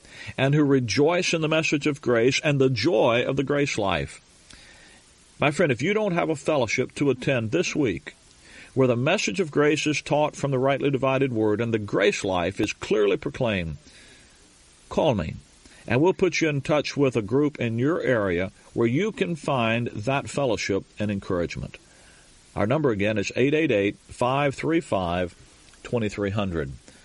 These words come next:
Or, of course, you can write me at any time at the Riches of Grace, Box ninety-seven, Bloomingdale, Illinois,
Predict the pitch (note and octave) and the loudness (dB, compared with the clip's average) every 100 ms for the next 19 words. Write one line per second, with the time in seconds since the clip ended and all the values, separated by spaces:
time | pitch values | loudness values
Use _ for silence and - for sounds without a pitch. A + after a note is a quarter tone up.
0 | - - - D3 D#3+ E3+ D#3 E3+ E3 C#3+ | -20 -20 -2 0 2 0 0 0 0 2
1 | C3 B2 C#3 C3 C#3 D3+ A2 G2+ G2+ G2+ | 2 2 0 0 0 -2 0 0 -2 -6
2 | - - A#2 - B2 C#3 - A#3+ - - | -16 0 0 2 2 2 2 0 -2 0
3 | A#2 G2 F#2 - - B2+ A2 - B2 C#3+ | 2 4 2 -2 -2 0 0 -4 -2 -2
4 | F#3+ G3+ - G#2+ G2 G#2 - - - A2 | 0 0 2 2 0 -4 -8 -16 -4 0
5 | F3 A#3 D3 G2+ F#2+ F#2+ - C3 E3 C3+ | 2 2 0 2 2 0 0 0 2 2
6 | G2+ F2 | 2 0